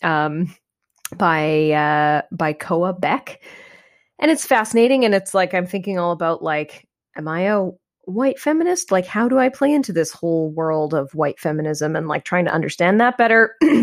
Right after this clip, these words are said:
Um, and part of it is, like, all these books are about this woman t-, who, like, strives to be part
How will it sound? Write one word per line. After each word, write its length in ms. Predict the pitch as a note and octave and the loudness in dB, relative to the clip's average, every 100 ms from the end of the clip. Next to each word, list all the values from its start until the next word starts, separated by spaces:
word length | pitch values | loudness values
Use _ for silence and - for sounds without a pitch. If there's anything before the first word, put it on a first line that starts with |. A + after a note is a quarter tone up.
| F3 - F#3+ | 0 -6 -2
Um, 360 | F#3 F3 E3+ - - _ - | 0 0 -4 -8 -20 _ -2
and 140 | G#3 | -2
part 180 | A3+ A3+ | 2 4
of 80 | A3 | 4
it 80 | G3 | 2
is, 160 | F3+ | 0
like, 340 | F3 E3+ E3 - _ _ - | 2 0 0 -14 _ _ 0
all 140 | G3 | 0
these 180 | G3+ F#3+ | 0 -2
books 240 | F#3 F#3 G3+ | -2 -2 0
are 80 | F#3 | 2
about 260 | F#3 F3+ | 2 0
this 220 | F3+ F3 | -4 -8
woman 460 | E3+ F3 F#3 G3 F#3 | -2 0 0 -2 -6
t-, 180 | - - D3+ | -12 -16 -6
who, 440 | G#3 G3 F#3 E3 _ _ | -2 -2 -2 -4 _ _
like, 300 | F#3 E3+ - _ | -2 -2 -2 _
strives 880 | - - - F3 E3 F3+ G3+ G#3 - | -14 -10 -4 -2 0 2 0 -4 -10
to 260 | - F3+ - - | -4 -4 -4 -8
be 640 | E3+ F3 F3+ G3 G3+ F#3 _ _ _ _ _ _ - | -6 -2 -2 2 0 0 _ _ _ _ _ _ -14
part 580 | - - G#3 A3 A3 | -12 0 4 4 0